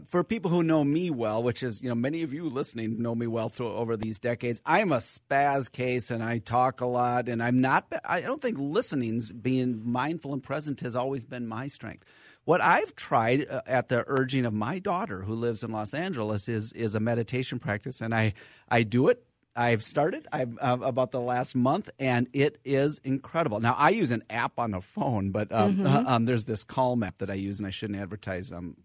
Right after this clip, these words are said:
Speaker 1: uh, or, uh, other organizations, but I love it. <laughs> And, um, I, I can't say how good it is, even just to take those ten, fifteen, twenty minutes out of your day to, um, focus and,
Speaker 2: Focus.
Speaker 1: and be more
Speaker 2: Yeah.
Speaker 1: mindful of your,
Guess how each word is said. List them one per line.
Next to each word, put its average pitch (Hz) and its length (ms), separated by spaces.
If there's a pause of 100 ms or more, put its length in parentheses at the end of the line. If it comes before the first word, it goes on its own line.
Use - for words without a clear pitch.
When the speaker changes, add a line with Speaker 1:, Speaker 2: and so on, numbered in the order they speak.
(120)
Speaker 1:
uh, 87 220
or, - 120 (100)
uh, 101 60 (360)
other 117 220
organizations, 110 680
but 104 140
I 101 60
love 98 220
it. 104 160 (320)
<laughs> 165 80 (560)
And, 127 260
um, 120 240 (240)
I, 151 260
I 147 140
can't 175 320
say 196 160
how 165 220
good 143 320
it 151 100
is, 107 200
even 175 280
just 160 220
to 151 80
take 139 320
those 120 180
ten, 143 300
fifteen, 135 520
twenty 127 300
minutes 120 300
out 110 120
of 101 160
your 104 140
day 98 460 (380)
to, 113 280
um, 101 200
focus 101 720
and, - 180
Speaker 2:
Focus. 170 140
Speaker 1:
and 107 160
be 110 160
more 110 240
Speaker 2:
Yeah. 110 40
Speaker 1:
mindful 113 680
of 98 320
your, 101 320